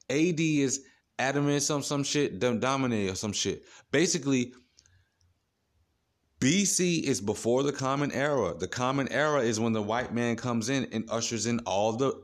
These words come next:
the, all the literature. You have all your Plato and your Socrates and all these literature people and all this Renaissance shit.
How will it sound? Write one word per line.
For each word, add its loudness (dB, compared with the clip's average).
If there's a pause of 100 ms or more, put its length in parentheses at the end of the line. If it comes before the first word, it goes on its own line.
the, -4
all 0
the 0
literature. 2 (240)
You 2
have 0
all 2
your 0
Plato 2
and -4
your -4
Socrates -4
and -2
all 4
these 0 (260)
literature 0
people -4 (120)
and -2
all 0
this -4
Renaissance -2
shit. -2